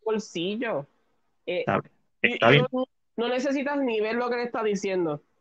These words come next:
Speaker 1: porque Sasla es el tipo de
Speaker 2: No,
Speaker 1: que
Speaker 2: no, sí, sí necesitas verlo, Ángel,
Speaker 1: No.
Speaker 2: ¿cómo vas a decir que no necesitas verlo? Porque
Speaker 1: Sasla es el tipo que no importa que este cabrón ha sido bien malo con Daniel Studio, le va a dar, eh, pro-, producciones.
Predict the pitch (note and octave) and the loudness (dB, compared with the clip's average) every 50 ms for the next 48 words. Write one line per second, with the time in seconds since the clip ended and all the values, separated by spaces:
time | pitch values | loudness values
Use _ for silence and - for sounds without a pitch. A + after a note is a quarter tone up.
0 | _ _ _ _ _ _ - F3+ D#3+ F#3+ F#3 F#3 G3+ F#3 G3 G3 G#3+ G#3+ A3 A3+ | _ _ _ _ _ _ -4 -4 -2 -2 -4 -4 -4 -4 -2 -2 -2 -2 -2 -2
1 | A#3 A3+ G#3+ A3 - B3 B3+ A#3+ G#3 G3+ F#3 F3+ F#3 F3+ - _ _ _ _ _ | -4 -4 -6 -6 -4 -4 -4 -2 -2 0 0 -2 -2 -4 -8 _ _ _ _ _
2 | _ _ _ _ - E3 F3+ F#3 D#3 A2+ A2 G#2+ G#2+ G#2+ - - - - _ _ | _ _ _ _ -8 -6 -2 2 6 6 6 6 4 2 0 -4 -8 -8 _ _
3 | - - - - - G2+ G2+ G#2 G#2 - G2+ - G2+ - A2 A2 - - G2+ - | -20 -20 -10 -6 -4 -4 -4 -4 -4 -4 -4 -2 2 2 2 2 2 0 -4 -4
4 | - G2 G#2+ G2+ G2 G#2+ - - A2 - - A2+ - - A#2 A2+ A2 A2+ - A2+ | -2 -2 -2 0 0 0 0 0 0 0 -2 -2 0 2 4 4 4 4 2 4
5 | A#2+ - A2 - G2+ E2+ - - - - - - _ _ - G#3+ G3+ - - F#2+ | 4 4 4 4 2 -2 -2 -6 -12 -14 -16 -20 _ _ 2 2 4 6 4 4
6 | - - B3 A#3 - - C#4 - _ _ - D4+ D4 C4 C4 A#3+ A3+ - A#3+ A3+ | 4 2 -2 -4 -4 -4 -6 -6 _ _ -6 -4 -4 -4 -4 -4 -4 -4 -4 -4
7 | A3 G#3 G#3 A3 A3 A3 G#3+ G#3 G3+ B3 B3 A#3 B3 B3 C#4 C4+ - B3+ A#3 A3+ | -4 -4 -4 -2 -2 0 0 0 -2 -2 -2 -4 -4 -6 -6 -4 -4 -4 -2 -2
8 | A3 A3+ B3 A#3+ A#3 A3+ A3+ A3+ A3+ A3+ A3 G3+ G3 F#3+ - A3+ A3+ A3 A3 A3 | -4 -4 -4 -4 -4 -2 -2 -2 -2 -2 -2 -2 -2 -2 -2 -2 0 0 0 0
9 | A3 G#3+ G#3+ A3 A3 A3 A3 A3 A3 G#3+ G#3+ G#3+ G#3 - - - - - - - | -2 -2 -2 -2 -2 -2 -2 -2 -2 -2 -2 -2 -2 -4 -8 -16 -20 -20 -18 -12
10 | D4+ B3 G#3 G3+ G3+ G3+ G#3 A3+ A3+ - C4 C4 B3 A3+ G3+ F#3 F3+ F#3 - _ | -8 -4 -2 -2 -2 -2 -2 -4 -4 -2 -2 0 0 0 0 0 -2 -4 -6 _
11 | _ _ _ _ _ _ _ _ - G3 F#3+ G3 F#3+ F#3 F#3 F#3 F#3+ F#3 - - | _ _ _ _ _ _ _ _ -6 -4 -2 0 0 0 -2 -2 -4 -6 -8 -8
12 | - G3+ G3+ G3+ G3 F#3+ F#3 F3+ F#3+ - - G#3 G3 G3 G3+ F#3+ F#3+ F#3 E3+ - | -6 -4 -4 -2 -2 -2 -4 -4 -6 -6 -6 -6 -4 -4 -2 -2 -2 -2 -4 -4
13 | - F3 D#3 D3 C#3+ C#3+ | -4 -4 -2 -2 -4 -6